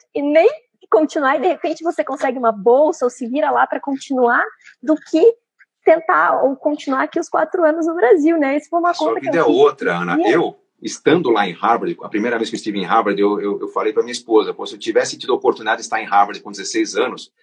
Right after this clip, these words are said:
Speaker 2: eu tinha me agarrado a um poste lá, eu tava abraçado a esse poste até hoje, eu não saía de lá",
Speaker 1: <laughs>
Speaker 2: né? Eu não
Speaker 1: Sim.
Speaker 2: tinha conhecimento, eu não tinha o acesso que nós temos hoje através de canais como o seu,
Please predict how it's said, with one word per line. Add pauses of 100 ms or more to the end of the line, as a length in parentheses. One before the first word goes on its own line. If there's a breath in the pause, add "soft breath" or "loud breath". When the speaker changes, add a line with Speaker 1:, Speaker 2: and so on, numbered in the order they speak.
(220)
Speaker 2:
eu
tinha
me
agarrado
a
um
poste
lá,
eu
tava
abraçado
a
esse
poste
até
hoje,
eu
não
saía
de
lá", (140)
Speaker 1:
<laughs>
Speaker 2:
né? (520 soft breath)
Eu
não
Speaker 1:
Sim.
Speaker 2:
tinha
conhecimento,
eu
não
tinha
o
acesso
que
nós
temos
hoje (180)
através
de
canais
como
o
seu,